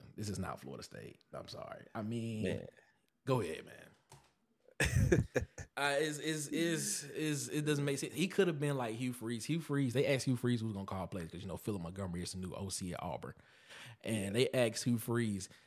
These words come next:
Speaker 1: "Yo, Hugh, who's gonna call the plays?" He was like, "Well, you know, Philip is the offensive coordinator, but offensive coordinator, but, you know, I reserve the right to step in and take over
Speaker 2: Yeah.
Speaker 1: play calling if I want to."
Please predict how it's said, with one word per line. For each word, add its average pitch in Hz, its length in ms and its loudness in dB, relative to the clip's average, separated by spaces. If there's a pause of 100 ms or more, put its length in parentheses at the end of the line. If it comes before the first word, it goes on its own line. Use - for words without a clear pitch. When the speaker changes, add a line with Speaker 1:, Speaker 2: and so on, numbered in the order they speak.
(120)
Speaker 1:
"Yo, 131 340 6 (120)
Hugh, 185 220 8 (140)
who's 175 160 4
gonna 165 140 2
call 143 160 4
the 127 80 2
plays?" 127 340 2
He 156 100 2
was 131 120 2
like, 87 200 0 (380)
"Well, 98 240 0
you 110 80 0
know, 107 240 0
Philip 156 460 2
is 107 100 -2
the - 100 -4
offensive 104 480 -2
coordinator, 110 460 2
but 95 160 -4 (180)
offensive 135 360 2
coordinator, 139 320 2
but, 98 180 -4
you 143 60 4
know, 113 100 4
I 135 160 0
reserve 131 520 4
the 101 60 0
right 123 220 2
to 117 80 -4
step 123 320 0
in 120 320 2 (500)
and 107 120 -2
take 127 200 2
over 151 140 4
Speaker 2:
Yeah. 120 80 0
Speaker 1:
play 160 200 4
calling 113 280 4
if 107 100 -2
I 107 60 0
want 139 240 4
to." 92 140 -4